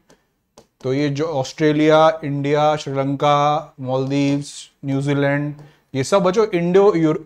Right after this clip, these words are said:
ऑस्ट्रेलियन प्लेट का पार्ट है। तो ज्योग्राफिकली भी जो है काफ़ी समानताएं हैं। तो एडम्स ब्रिज यानी कि राम सेतु हिंदू माइथोलॉजी में बहुत बड़ा रोल है उसका, वो आपको पता ही है, वो जोड़ता है श्रीलंका और जो है भारत को, ठीक है।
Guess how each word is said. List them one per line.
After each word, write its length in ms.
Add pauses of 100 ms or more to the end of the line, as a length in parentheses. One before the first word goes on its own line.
ऑस्ट्रेलियन 600
प्लेट 340
का 120
पार्ट 460
है। 320
तो 100
ज्योग्राफिकली 720
भी 180
जो 160
है 260 (500)
काफ़ी 340
समानताएं 680
हैं। 260 (300)
तो 80
एडम्स 420
ब्रिज 280
यानी 200
कि 80
राम 320
सेतु 320
हिंदू 300
माइथोलॉजी 540
में 120
बहुत 160
बड़ा 180
रोल 340
है 60
उसका, 260
वो 80
आपको 240
पता 260
ही 140
है, 120
वो 160
जोड़ता 760 (300)
है 220
श्रीलंका 640
और 540 (340)
जो 120
है 320
भारत 360
को, 220 (440)
ठीक 240
है। 140